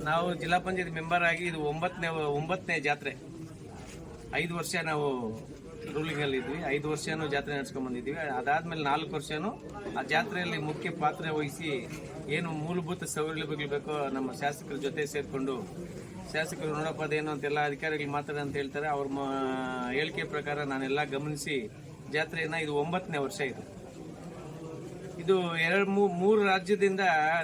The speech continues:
ಜಾನುವಾರುಗಳು ಮತ್ತೆ ಜನಗಳು ಬರೋಂಥ ಜಾತ್ರೆ ಇದು. ಬಹಳ ವಿಶೇಷವಾಗಿ ನಡೀತದೆ.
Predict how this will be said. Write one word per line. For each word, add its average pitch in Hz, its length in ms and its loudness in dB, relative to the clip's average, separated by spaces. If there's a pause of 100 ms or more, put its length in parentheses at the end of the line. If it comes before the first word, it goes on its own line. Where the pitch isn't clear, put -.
(120)
ಜಾನುವಾರುಗಳು 170 600 0
ಮತ್ತೆ 147 600 0 (320)
ಜನಗಳು 165 300 -2
ಬರೋಂಥ 143 360 0
ಜಾತ್ರೆ 127 340 -2
ಇದು. - 360 -4 (360)
ಬಹಳ 160 200 2
ವಿಶೇಷವಾಗಿ 185 680 6
ನಡೀತದೆ. 110 560 -2